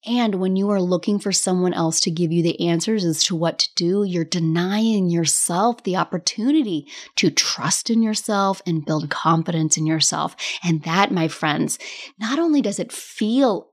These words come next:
amazing, not only does it feel fabulous, it's what's gonna get you paid. And quite honestly, if what you are looking for is someone to give you the step-by-step method and actions in getting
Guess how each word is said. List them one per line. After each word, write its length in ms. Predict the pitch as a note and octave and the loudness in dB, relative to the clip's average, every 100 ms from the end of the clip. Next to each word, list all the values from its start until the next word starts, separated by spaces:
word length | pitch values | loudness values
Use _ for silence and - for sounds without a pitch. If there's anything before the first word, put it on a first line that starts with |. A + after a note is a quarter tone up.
| - | -2
amazing, 1300 | E3 D#3+ D#3 D#3 G#3+ C4 A3+ - C#3+ D3+ G3 D4 D4+ _ _ - - | 0 2 0 -2 2 4 2 -2 -4 0 2 2 2 _ _ -20 -10
not 220 | G#3 A3+ A3+ | -2 -2 0
only 320 | A3+ A#3 G#3+ | 0 2 2
does 220 | F3+ F3 | 0 0
it 160 | F#3+ - | -2 -4
feel 440 | - - A#3 G#3 | -6 0 2 2
fabulous, 1400 | D3 - - - - F#3 B3 G#3 F3+ D3+ - - - - - - - | 0 -12 -12 -10 -6 -2 0 2 0 0 -2 0 0 -2 -6 -16 -4
it's 280 | A3+ A3+ - | 0 0 0
what's 220 | A#3+ A#3+ | 0 -2
gonna 360 | - A3 G#3+ A3 | -2 0 2 0
get 460 | F#3+ E3 D3+ - | -2 -4 0 0
you 100 | F3+ | 0
paid. 840 | E3+ - F3+ F#3 F3+ E3 B2 - - _ _ _ _ _ | -2 -6 -2 0 2 2 -2 -6 -14 _ _ _ _ _
And 160 | B3+ C#4 | 2 2
quite 360 | - D4 - - | 2 0 0 0
honestly, 800 | C#4 E4+ E4+ C#4+ - E3+ - - | 0 4 4 2 -2 -4 -6 2
if 180 | A3 - | 4 4
what 280 | F#3+ C#4 C#4 | -2 0 2
you 180 | E4+ E4 | 2 4
are 100 | A#3 | 2
looking 440 | E3+ E3+ A#3 B3 | -2 -2 0 0
for 380 | - C#4+ D#4 D4+ | 2 2 2 0
is 160 | G3+ | -2
someone 460 | - - F3+ F#3+ A3 | -2 0 0 2 2
to 60 | A3 | 0
give 220 | F#3 F#3 | 0 0
you 140 | G#3 | 2
the 100 | F#3+ | 2
step-by-step 840 | E3+ - E3+ E3+ A3 G#3 - G3 - | 0 0 0 0 0 -2 0 0 2
method 520 | E3 E3 D#3+ G3 F#3 | 2 0 2 0 2
and 200 | F3+ F3+ | 0 -2
actions 540 | D#3+ D3 - - A3 G#3 | -2 -4 -2 2 2 0
in 320 | F#3 E3+ C#3+ | 0 0 0
getting 480 | E3 D#3 E3+ F3+ | -2 0 2 0